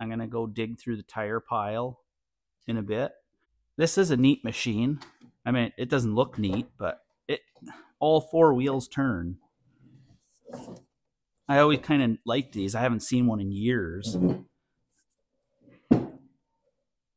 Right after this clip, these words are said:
It's, it's got a lot of play. I think that's normal. Just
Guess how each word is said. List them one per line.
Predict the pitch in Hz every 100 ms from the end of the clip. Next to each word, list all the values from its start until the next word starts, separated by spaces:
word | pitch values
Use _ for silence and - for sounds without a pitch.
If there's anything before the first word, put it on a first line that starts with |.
| _
It's, | 135 - - 123 117 - - 123 - - - - - - - - _ - - -
it's | -
got | 143
a | 127
lot | 123
of | 107
play. | - 110 104
I | 110
think | 165 156
that's | 107 -
normal. | 95 87 87 95 110 - _ _ _ _ _ _ _ _ - - - _ _ _ _ _ - - -
Just | 110